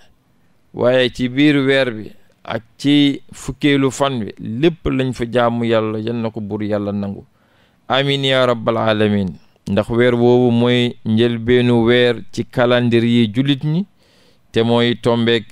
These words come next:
mille quatre cent quarante-cinq ans ci gàddaay Yonent bi. Bu ñu xasee ba tàbbi ci Tamxarit, weeru Tamxarit, su ko defee, année bi daal di soppeeku, at bi daal di soppeeku,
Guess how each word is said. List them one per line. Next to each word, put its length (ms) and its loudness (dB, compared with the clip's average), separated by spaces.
mille 420 0
quatre 200 -2
cent 420 0
quarante-cinq 720 0
ans 240 -2
ci 100 -10
gàddaay 440 0
Yonent 380 0
bi. 200 -2
Bu 200 0
ñu 440 2
xasee 460 -2
ba 160 0
tàbbi 500 -2
ci 520 0
Tamxarit, 840 -2
weeru 380 0
Tamxarit, 540 -2
su 140 -14
ko 140 2
defee, 520 0
année 240 0
bi 160 -4
daal 280 0
di 140 -4
soppeeku, 680 -2
at 80 -2
bi 220 -6
daal 240 0
di 100 -10
soppeeku, 760 -2